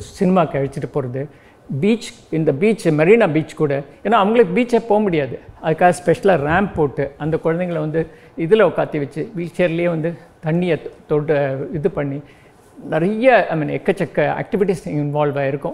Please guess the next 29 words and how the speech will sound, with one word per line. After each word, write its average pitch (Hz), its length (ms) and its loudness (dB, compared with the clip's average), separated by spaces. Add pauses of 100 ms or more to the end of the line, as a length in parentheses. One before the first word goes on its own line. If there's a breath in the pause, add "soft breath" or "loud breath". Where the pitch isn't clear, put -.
ரொம்ப 208 280 4
சந்தோஷம் 165 440 0
எங்களுக்கு 131 260 -4
அது 135 180 -2
வந்து. 131 280 -4 (320 soft breath)
So 214 160 6
அந்த 214 680 4 (560)
psychological 202 680 6
well-being 147 500 4
is 139 160 -4
important, 131 340 -4 (420 loud breath)
physical 214 400 4
well-being 147 420 2
is 131 200 -2
important. 131 340 -4 (140)
அது 151 100 -2
மாதிரி 175 200 -2
மூச்சு 208 380 0 (120)
திணறல் 147 360 0
வராம 151 400 0
இருக்கிறதுக்கு 143 520 -4
அதுக்கு 139 540 -2
பயிற்சி 143 340 0
கொடுக்கணும். 135 380 -6 (460)
ரெஸ்பிரேட்டரி 185 760 4 (100)
ப்ராப்ளம்ஸ், 135 320 0 (180)
பிரீதிங் 208 360 2
ப்ராப்ளம்ஸ் 139 440 0
வந்ததுன்னா 143 560 -4